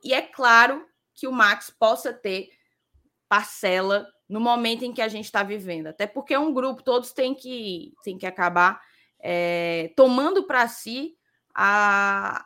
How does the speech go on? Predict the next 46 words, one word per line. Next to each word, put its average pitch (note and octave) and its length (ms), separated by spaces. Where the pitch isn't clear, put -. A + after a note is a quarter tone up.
a F#3+ 60
própria A3 340
responsabilidade, A3 1120
né? E3+ 240
O - 80
próprio G3 320
compromisso A3+ 880
dentro G3 500
de G3 440
uma G3+ 160
sucessão G3 500
de G3 120
resultados F#3+ 560
negativos. F#3+ 840
Mas A#3 300
eu C#4+ 160
não C#4+ 340
coloco B3 420
na A#3 140
conta G#3+ 320
dele, F3+ 400
não F#4+ 320
coloco A#3+ 340
na G#3 100
conta G3+ 320
dele F#3+ 420
a B3 120
ausência C#4+ 500
de C#4+ 100
ponto. G#3+ 440
Vou E4+ 120
explicar. D4 600
A G3 60
gente D#4 220
levou D#4 260
um C#4+ 60
gol C4+ 160
contra C#4 220
o B3+ 40
Corinthians, A#3+ 480
a A#3 80
partida A3+ 460
que - 80
talvez G#3+ 420
até G3+ 200
agora G#3+ 480